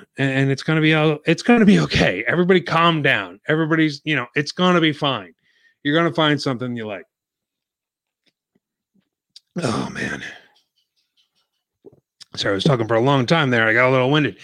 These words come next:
I'm not used to talking so much without getting <laughs> interrupted by somebody. So, uh, yeah, man, that's, uh, Otis and Miz is happening tonight. I'm very excited about it.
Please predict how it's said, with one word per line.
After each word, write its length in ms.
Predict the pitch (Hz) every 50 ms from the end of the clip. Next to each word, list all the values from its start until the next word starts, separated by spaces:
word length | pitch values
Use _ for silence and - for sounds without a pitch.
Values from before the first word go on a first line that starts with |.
| - - - - -
I'm 60 | 151 139
not 120 | 202 202
used 160 | 208 208 196
to 80 | - 143
talking 320 | - 196 208 196 165 147
so 140 | - - 151
much 200 | 143 151 143 -
without 200 | 151 156 143 135
getting 240 | 151 156 170 170 160
<laughs> 0 |
interrupted 480 | 143 151 156 147 185 185 - 139 151
by 140 | 127 139 127
somebody. 440 | 123 - 147 131 131 123 117 98 - - - - - - - - - - - 139
So, 320 | - - - 190 190 190 190
uh, 280 | 185 180 185 185 180 175
yeah, 240 | 202 262 285 254 214
man, 460 | 185 185 190 190 190 190 190 175 - _ -
that's, 320 | 226 233 233 - - -
uh, 180 | 226 220 208 196
Otis 300 | 208 233 247 254 190 208
and 120 | 208 202
Miz 260 | 208 214 226 226 214 196
is 120 | 180 147
happening 400 | - 196 196 190 190 202 196 180
tonight. 320 | - - 175 175 175 175
I'm 120 | 180 170 151
very 180 | 156 156 151
excited 340 | 143 127 - - 139 139 143
about 260 | 135 131 135 135 139
it. 120 | 143 139